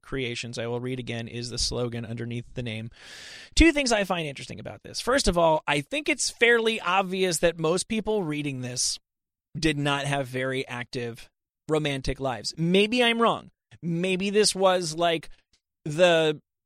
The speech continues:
Def Comedy Jam barbershop of its day where, you know, the other however many hours of the week, I'm respectable, upstanding,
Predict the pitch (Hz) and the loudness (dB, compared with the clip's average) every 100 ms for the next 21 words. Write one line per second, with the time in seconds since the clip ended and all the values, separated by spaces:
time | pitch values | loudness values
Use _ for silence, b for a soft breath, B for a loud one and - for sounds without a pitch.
0 | _ 143 165 196 - 202 202 202 202 185 | _ -2 2 2 2 -2 -2 0 -2 -2
1 | 185 190 180 180 180 160 _ - 175 156 | -2 -2 -2 -2 -4 -8 _ -8 2 6
2 | 190 190 185 170 196 175 175 170 165 151 | 6 6 4 4 4 4 4 4 4 2
3 | 139 165 160 143 139 139 135 131 139 143 | 4 6 6 4 2 2 2 0 -2 -4
4 | 135 127 127 117 147 - - _ - 185 | -2 -2 -2 -6 -20 -20 -20 _ -20 -20
5 | _ _ - 160 _ - 156 196 190 196 | _ _ -20 -20 _ -10 0 2 2 2
6 | 175 156 _ _ - 170 175 175 175 170 | 0 -2 _ _ -2 2 2 2 -2 -4
7 | 147 160 170 160 160 156 165 170 190 175 | -4 -2 0 0 0 0 -2 0 0 0
8 | 156 151 147 - 156 - 156 156 - 151 | -2 -2 -4 -2 -2 -2 -2 -2 -2 -4
9 | 165 - 156 151 151 156 147 | -2 -4 -2 -4 -2 -2 -4